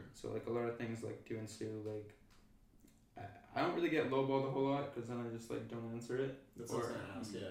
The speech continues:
Speaker 2: yeah.
Speaker 1: Yeah, so, um, people just like to be, like, upfront. Like, I do a lot of upfront business with people fast and easy and makes everyone's day go
Speaker 2: Yeah.
Speaker 1: round.
Speaker 2: Yeah.
Speaker 1: So.
Speaker 3: Yeah.
Speaker 2: That saves a lot of time, for sure.
Speaker 1: Saves a lot of time,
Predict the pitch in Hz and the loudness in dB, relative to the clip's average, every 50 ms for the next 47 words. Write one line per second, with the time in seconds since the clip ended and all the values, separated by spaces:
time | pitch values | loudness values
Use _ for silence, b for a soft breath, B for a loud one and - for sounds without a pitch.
0 | 92 - 127 131 127 127 120 113 113 110 110 - - - 117 113 113 113 113 113 | -4 -2 0 2 4 4 6 6 4 2 0 -2 -2 0 2 4 4 4 2 2
1 | 117 113 113 113 113 110 107 113 113 - - - - - 135 131 135 131 123 120 | 0 0 0 0 0 -2 -4 -6 -6 -8 -10 -10 -6 -4 -2 2 2 2 2 0
2 | - - 120 117 - - 110 113 107 107 107 - - - - 113 110 - - 110 | 0 0 0 0 0 -2 -4 -2 0 0 -2 -4 -4 -2 -2 -2 0 0 -2 -4
3 | - - 104 104 110 107 110 113 110 110 110 - - 135 117 117 - - - 117 | -4 -4 -4 -2 -2 0 0 0 0 0 0 -2 -4 -4 -6 -6 -6 -6 -6 -6
4 | 104 92 - - 110 101 104 101 98 - 101 101 107 104 - - 107 104 - - | -4 -4 -2 -4 -4 -4 -4 -8 -6 -6 -6 -6 -6 -8 -8 -10 -12 -10 -8 -6
5 | 104 104 101 - - - - - - - - - - - - - - - - - | -4 -4 -4 -6 -8 -10 -8 -8 -6 -6 -8 -8 -10 -10 -10 -12 -12 -12 -12 -12
6 | - 117 - - - - - - _ - - - - - - 107 104 98 110 107 | -14 -14 -16 -16 -20 -20 -20 -20 _ -20 -20 -20 -16 -10 -6 -6 -4 -2 0 0
7 | 107 110 110 107 104 107 104 - - 107 110 110 107 104 107 110 110 104 104 101 | 0 0 0 0 -2 -2 -2 0 2 2 4 4 2 2 2 2 2 2 2 0
8 | 101 101 - - - - - - - 120 - - - - - - - - - 170 | 0 -2 -4 -6 -8 -12 -14 -14 -12 -10 -10 -8 -8 -8 -8 -8 -10 -12 -16 -18
9 | - - - - - - - 113 - - 127 120 110 110 110 107 101 104 104 107 | -18 -20 -20 -20 -20 -12 -8 -8 -6 -4 -4 -4 -4 -4 -4 -4 -4 -4 -4 -6
10 | 107 104 95 92 95 - - - - 110 - - - - - - - - 151 160 | -6 -8 -10 -10 -12 -16 -18 -16 -16 -16 -14 -12 -12 -12 -12 -6 0 4 6 6
11 | 151 147 143 139 139 139 139 139 139 139 147 147 147 143 139 139 139 143 143 139 | 8 8 8 10 12 12 12 12 10 8 8 6 8 8 8 8 6 6 4 2